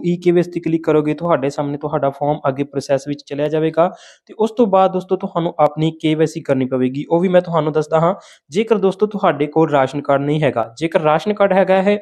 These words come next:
ਉਸ ਦੇ ਵਾਸਤੇ ਤੁਸੀਂ ਕੀ ਕਰੋਗੇ, ਉਹ ਵੀ ਮੈਂ ਤੁਹਾਨੂੰ ਦੱਸਦਾ ਹਾਂ।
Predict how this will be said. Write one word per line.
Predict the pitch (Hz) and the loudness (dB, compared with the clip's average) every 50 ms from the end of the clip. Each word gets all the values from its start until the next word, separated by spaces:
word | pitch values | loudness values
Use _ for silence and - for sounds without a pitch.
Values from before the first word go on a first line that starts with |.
| - | -2
ਉਸ | 170 165 165 | -4 -4 0
ਦੇ | 170 196 | 2 4
ਵਾਸਤੇ | 185 185 180 180 - 175 | 4 4 2 0 -2 -4
ਤੁਸੀਂ | 180 180 180 190 175 | -4 -4 -4 -6 -10
ਕੀ | 180 | -4
ਕਰੋਗੇ, | 180 - 170 175 175 175 196 - - | -2 0 2 2 2 0 0 -2 0
ਉਹ | 160 147 | 0 0
ਵੀ | 151 151 | 2 0
ਮੈਂ | 143 143 | 0 -2
ਤੁਹਾਨੂੰ | 135 147 147 143 135 135 | -2 -2 -4 -4 -2 0
ਦੱਸਦਾ | 135 127 123 123 127 123 | 0 0 0 0 -2 -2
ਹਾਂ। | 127 120 | -2 -4